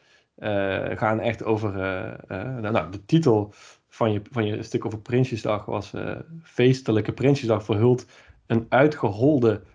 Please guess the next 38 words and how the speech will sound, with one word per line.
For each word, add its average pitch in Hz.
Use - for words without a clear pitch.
politieke 127
orde." 135
Eh, 104
hè, 156
de -
uitholling 131
van 113
een 107
steeds 147
machtelozere 123
politiek 110
dreigt. 123
En 120
één 139
zin 143
in 123
een 117
ander, 123
eh, 110
artikel 110
volgens 101
mij, 104
eh, 107
die 104
ik 101
mij 107
opviel 127
was 104
dat 135
het 107
de -
ongemakkelijke 135
vaststelling 143
is 160
dat 123
de 123
nationale 127
politiek 120